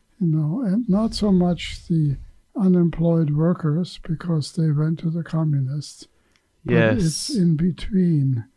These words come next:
Speaker 1: And the lower middle class, the sort of small town business people, artisans and so on, or the white collar folks in the cities,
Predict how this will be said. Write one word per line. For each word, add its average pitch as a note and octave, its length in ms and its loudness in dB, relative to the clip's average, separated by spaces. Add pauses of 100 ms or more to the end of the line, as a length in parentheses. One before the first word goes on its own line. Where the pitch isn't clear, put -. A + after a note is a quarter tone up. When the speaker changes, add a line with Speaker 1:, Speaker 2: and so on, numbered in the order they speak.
(520)
Speaker 1:
And D3+ 280 0
the E3 80 -2
lower E3+ 300 2
middle E3+ 340 2
class, D3+ 720 -4 (680)
the E3+ 80 -2
sort D3+ 240 -2
of D3 140 -2
small D#3 380 0
town D3+ 500 0
business D3 560 -2
people, D3 640 -6 (560)
artisans D#3 800 2
and - 200 2
so - 160 -4
on, C#3+ 360 -2 (540)
or F3 180 2
the D#3 160 0
white D#3 300 0
collar D#3 400 0
folks D#3 500 -4
in D#3 220 0
the D3 100 -2
cities, D#3 720 -4